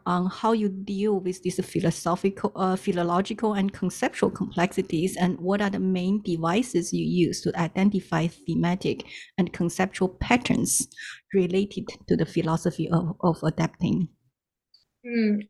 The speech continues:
Speaker 2: so what happened here, why I needed this, uh, philologically dense chapter, right, is that adapting was something that,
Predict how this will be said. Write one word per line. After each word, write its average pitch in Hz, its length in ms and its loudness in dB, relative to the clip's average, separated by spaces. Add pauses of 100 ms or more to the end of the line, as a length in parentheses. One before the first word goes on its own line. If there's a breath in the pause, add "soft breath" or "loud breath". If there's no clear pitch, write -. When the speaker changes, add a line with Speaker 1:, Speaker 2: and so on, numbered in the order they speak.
Speaker 2:
so 247 220 0
what 233 180 2
happened 254 440 0
here, 170 500 0
why 196 160 0
I 226 200 4
needed 185 640 0
this, 170 600 2
uh, 170 240 2 (120)
philologically 208 760 2
dense 214 340 0
chapter, 170 640 0
right, 175 260 4 (560 loud breath)
is 220 200 2
that 262 260 2
adapting 190 840 0
was 220 360 0
something 185 680 0
that, 160 460 4